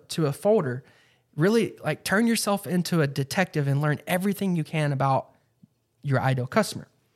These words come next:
And s-, so here's, after you have that information and you're starting to gather all this data and you're really learning about who this ideal customer is, step three is gonna be creating your customer card. And I wanna let Brownie talk about the customer card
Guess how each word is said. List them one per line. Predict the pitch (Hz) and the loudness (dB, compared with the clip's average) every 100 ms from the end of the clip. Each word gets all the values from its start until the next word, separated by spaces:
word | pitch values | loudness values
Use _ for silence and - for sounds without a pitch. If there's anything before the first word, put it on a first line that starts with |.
| _ _ _ _ _ - | _ _ _ _ _ -2
And | 156 165 156 | 2 2 0
s-, | - - - | -2 -6 -8
so | - 185 | -2 2
here's, | 170 185 175 - - _ _ | 4 2 0 -6 -12 _ _
after | 165 180 196 | -4 -2 -2
you | 175 | -2
have | 156 196 208 | 0 0 0
that | 180 139 | -2 -2
information | 160 160 151 147 170 | -2 -2 -4 -2 -2
and | 147 | 0
you're | 135 | -2
starting | - 165 170 | -2 -2 0
to | 156 | 0
gather | 147 151 139 | -2 0 0
all | 135 | -2
this | 117 - | -4 -4
data | 143 135 | -2 0
and | 110 120 | -2 -4
you're | 113 | -2
really | 156 180 151 | 0 0 0
learning | 151 165 165 151 | 2 2 2 -2
about | 143 135 - _ _ _ _ | -2 -4 -8 _ _ _ _
who | - 196 | 0 0
this | 170 160 - | 2 -2 0
ideal | 151 143 | 0 0
customer | - 202 - 156 | -2 -2 0 0
is, | 147 - - _ | 0 -2 -20 _
step | - 202 143 | -4 -2 -2
three | 175 214 | 0 0
is | 185 | 2
gonna | 202 180 | 0 -2
be | 175 | -4
creating | - 170 175 165 | -4 -4 -2 -4
your | 143 | -6
customer | - - - - 113 | -6 -4 -4 -6 -8
card. | - 117 - - _ _ _ - | -6 -8 -8 -16 _ _ _ -8
And | 147 147 143 | -2 0 0
I | 160 | -2
wanna | 185 180 | 0 0
let | 175 | 0
Brownie | 156 156 151 | 0 0 0
talk | 151 156 | -2 -2
about | 160 151 139 - _ - | -2 0 0 -2 _ -14
the | 131 | -4
customer | 202 - 185 | -2 0 -2
card | - 180 170 165 | 0 2 4 2